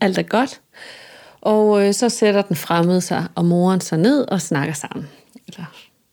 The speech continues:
har det stille og roligt. Og, øh, på et eller andet tidspunkt, så bliver det her, hvis vi nu siger, trygt tilknyttet barn, øh, nysgerrig på det legetøj. Og så kravler barnet ned fra sin mor og hen og begynder at lege med det her legetøj. Og så sker der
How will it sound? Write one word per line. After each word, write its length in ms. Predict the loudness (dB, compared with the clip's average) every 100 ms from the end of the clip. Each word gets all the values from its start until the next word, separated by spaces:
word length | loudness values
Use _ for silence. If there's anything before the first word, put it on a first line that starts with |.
| -10
har 120 | -8
det 80 | -6
stille 240 | -6 -6
og 60 | -4
roligt. 340 | -6 -6 -8 -14 -20 -20 -20 -20 -20 _ -2
Og, 420 | 2 4 4 2
øh, 440 | 2 0 -2 -4
på 100 | 0
et 60 | 0
eller 100 | 2
andet 140 | 0
tidspunkt, 480 | 0 -4 -2 -4 -2
så 100 | -4
bliver 200 | 0 0
det 120 | 0
her, 300 | 0 0 -2
hvis 220 | -6 -8 -8
vi 60 |
nu 60 | -6
siger, 180 | -6 -8
trygt 320 | -4 -4 -2
tilknyttet 580 | -4 -2 -2 -2 -2 0
barn, 300 | 2 2 0 -8 -20 -20 -20 -6 2
øh, 680 | 4 4 2 -2 -4 -2
nysgerrig 460 | 2 2 2 -2 -2
på 80 | -2
det 120 | -2
legetøj. 500 | -2 -2 -2 -4 -8 -10 _ _ _ _ _ _ -20 -20 -20 -20 _ -12
Og 60 |
så 60 | -10
kravler 360 | -2 2 2 2
barnet 320 | 2 4 4
ned 140 | 4
fra 120 | 2
sin 180 | 0 2
mor 300 | 2 0 -4 -4
og 60 |
hen 240 | -4 -4 -4
og 80 | -6
begynder 220 | -2 -2
at 40 | -2
lege 180 | -4 -4
med 100 | -4
det 80 |
her 80 | -6
legetøj. 420 | -6 -8 -12 -16 -20 _ _ _ _ _ _ _ _
Og 120 | -6
så 120 | -4
sker 320 | -8 -6 -8
der 140 | -8